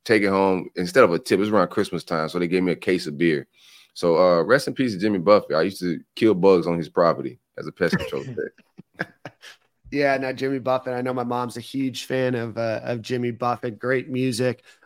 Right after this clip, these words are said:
Speaker 2: Uh, really created an entire, I think him and the Beach Boys kinda created that entire genre of, of beach, uh, drinking music. It, it is always five o'clock somewhere. Uh, we will always remember Jimmy Buffett because of that.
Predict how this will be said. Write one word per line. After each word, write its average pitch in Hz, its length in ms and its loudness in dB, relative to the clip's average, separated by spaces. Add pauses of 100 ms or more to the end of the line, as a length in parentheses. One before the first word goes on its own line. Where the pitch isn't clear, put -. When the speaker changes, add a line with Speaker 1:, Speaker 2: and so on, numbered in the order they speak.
(120)
Speaker 2:
Uh, 104 360 -4
really 127 420 -2 (320)
created 127 440 0
an 127 140 -4
entire, 123 480 0
I 127 100 -2
think 139 220 -4
him 143 240 0
and 143 100 0
the 139 60 0
Beach 139 260 -2
Boys 113 240 -8
kinda 113 220 -6
created 123 600 -2
that 123 240 -2
entire 123 540 -2
genre 131 680 0
of, 127 560 0
of 123 340 -6
beach, 139 480 -2 (320)
uh, 117 180 -2
drinking 135 480 -2
music. 135 480 2
It, 131 140 -2
it 143 240 0
is 160 220 2
always 147 280 2
five 143 280 0
o'clock 143 340 0
somewhere. 151 640 -2
Uh, 110 260 -6
we 120 140 -4
will 117 140 -4
always 123 280 -4
remember 123 300 -6
Jimmy 127 240 -4
Buffett 123 320 -4
because 127 320 -4
of 123 80 -4
that. 123 240 0